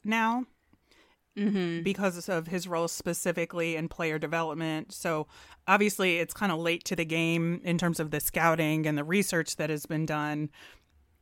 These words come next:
Speaker 1: for him to have a huge impact, but who knows what that could look like. But then also moving forward in terms of, you know, taking advantage of their draft picks because, you know, Ottawa has m-,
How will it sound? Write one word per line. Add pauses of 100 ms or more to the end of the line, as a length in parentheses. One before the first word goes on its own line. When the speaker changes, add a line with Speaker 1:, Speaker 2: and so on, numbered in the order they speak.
(440)
Speaker 1:
for
him
to
have (120)
a
huge
impact,
but
who
knows
what
that
could
look
like.
But
then
also
moving
forward
in
terms
of, (680)
you
know,
taking
advantage
of
their
draft
picks (140)
because,
you
know,
Ottawa
has (680)
m-,